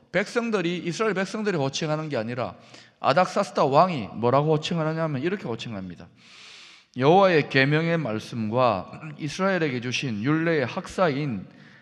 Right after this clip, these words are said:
학자 겸 제사장 에스라, 하늘의 하나님의 율법의 완전한 학자 겸 제사장 에스라. 야, 이거는 대단한 거 아닙니까?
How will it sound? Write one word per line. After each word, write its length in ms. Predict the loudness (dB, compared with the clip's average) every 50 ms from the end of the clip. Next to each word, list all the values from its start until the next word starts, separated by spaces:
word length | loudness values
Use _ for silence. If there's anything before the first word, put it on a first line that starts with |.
| _ _ _
학자 460 | -2 -2 -2 -2 -2 0 2 2 2
겸 360 | 2 2 0 0 0 -4 -4 -4
제사장 580 | -4 -4 -2 -2 -2 -2 0 -2 -2 -4 -6 -8
에스라, 760 | -8 -8 -6 -6 -4 0 0 0 0 0 -2 -4 -6 -8 -12 -16 -20 _ _ _ -20 -20 -20 _ _ _
하늘의 400 | 0 2 4 4 4 4 4 4
하나님의 640 | 4 2 2 2 2 0 -2 -2 -4 -4 -2 0
율법의 580 | 0 -2 -2 -2 -4 -4 -2 0 2 0 0 0 -4 -6
완전한 840 | -6 -2 0 2 2 2 2 2 2 2 4 4 4 4 4 0 -4 -10 -16 -20 -20 -10
학자 400 | -6 -6 -6 -4 -2 0 0 0
겸 280 | 0 0 -2 -2 -2 -4
제사장 520 | -4 -4 -4 -4 -4 -4 -4 -4 -6 -6 -8
에스라. 640 | -10 -10 -10 -8 -6 -6 -6 -6 -8 -10 -14 -16 -20 _ _ _ _ _ _ _ _ _ _ _ _ _ _ _ _ _ _ -14 -12
야, 240 | -12 -12 -10 -10
이거는 360 | -10 -8 -8 -6 -6 -8 -8 -8
대단한 400 | -8 -8 -6 -6 -6 -6 -8 -8
거 80 | -8
아닙니까? 500 | -8 -8 -10 -12 -14 -14 -14 -14 -14 -14